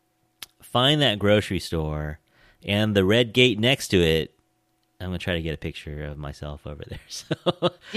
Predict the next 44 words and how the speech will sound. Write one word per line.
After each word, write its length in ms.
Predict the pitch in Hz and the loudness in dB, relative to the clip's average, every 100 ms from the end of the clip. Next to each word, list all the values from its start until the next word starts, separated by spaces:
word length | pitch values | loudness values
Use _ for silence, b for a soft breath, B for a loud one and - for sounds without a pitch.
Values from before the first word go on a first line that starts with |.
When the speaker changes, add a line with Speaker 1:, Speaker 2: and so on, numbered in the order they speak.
| 277 311 | 0 0
Speaker 2:
it. 180 | 285 254 | -2 0
Speaker 1:
so 80 | 147 | 6
anyway, 340 | 170 175 143 | 8 8 6
so 280 | 123 135 120 - B B B B | 6 2 2 -6 B B B B
we'll 200 | - 147 165 | 4 6 8
see. 280 | 151 120 110 | 8 8 8
If 280 | 110 143 | 4 4
I 100 | 156 | 4
fail 280 | 147 185 185 | 4 6 6
this 160 | 165 147 | 6 4
mission, 260 | 156 151 | 2 4
I 40 | 135 | 2
have 120 | 139 | 4
other 180 | 139 123 | 4 2
pictures 320 | - 127 104 | 0 -2 0
I 100 | 101 | 0
might 220 | 98 101 | 2 0
use. 280 | 90 101 87 | 0 0 0
But 180 | 76 95 | 0 0
on 200 | 101 107 | 2 2
the 120 | 110 151 | 4 2
Instagram, 640 | - 131 135 127 120 110 | 2 0 2 2 0 -2
if 160 | 110 98 | -6 -2
you 160 | 113 | 0
wanna 240 | 123 147 135 | 2 2 2
see 640 | - 156 160 135 113 98 | 0 2 2 2 0 0
me 680 | 95 180 185 160 113 92 69 | 2 4 4 4 2 0 -4
outside 580 | - 139 127 151 151 147 | -2 -2 0 2 2 4
of 160 | 147 123 | 2 2
the 100 | 143 | -2
gate 460 | 104 156 165 123 _ - - | 2 2 2 0 _ -10 -2
out 160 | 139 | 0
of 160 | 139 - | 0 -2
Katie's 460 | - 160 165 165 147 | -2 2 2 2 2
house, 640 | 156 160 113 - - 539 - | 2 2 0 -2 -4 -8 -8
<laughs> 60 | |
I'll 120 | 104 | -10
talk 280 | 104 120 113 | -6 -6 -4
to 120 | - | -4
her 160 | 110 113 | -2 0
grandma 560 | 104 110 113 117 117 113 | 0 0 0 0 -2 -2
through 240 | - 117 | -2 -2
the 80 | 104 | 0
gate. 520 | 117 143 127 - - | 0 0 0 -6 -18